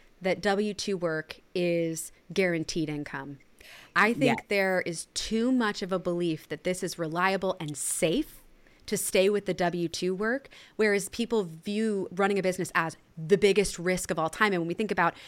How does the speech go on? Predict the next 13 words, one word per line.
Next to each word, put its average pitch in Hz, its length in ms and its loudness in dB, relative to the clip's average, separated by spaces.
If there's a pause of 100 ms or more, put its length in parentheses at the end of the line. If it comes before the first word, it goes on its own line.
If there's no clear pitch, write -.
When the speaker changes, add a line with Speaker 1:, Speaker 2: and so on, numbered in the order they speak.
(120)
Speaker 1:
the 190 80 -2
fear 202 320 0
of 190 40 0
not 196 140 2
having 180 240 -2
enough 160 220 -6
money, 226 260 0
in 170 140 -2
my 220 140 2
head, 226 200 -2
I 175 60 0
go, 160 280 -2 (380)
Well, 247 320 4